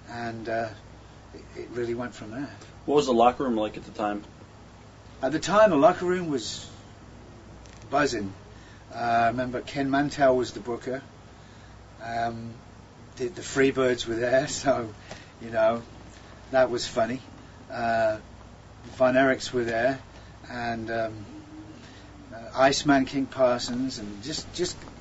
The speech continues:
Speaker 1: uh, Jimmy Garvin, Sunshine.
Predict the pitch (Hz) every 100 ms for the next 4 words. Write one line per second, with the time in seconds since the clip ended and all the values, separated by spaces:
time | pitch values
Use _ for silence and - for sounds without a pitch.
0 | 117 110 110 107 135 156 147 151 135 127
1 | 147 151 - - - - - - - 139
2 | 139 - 135 135 147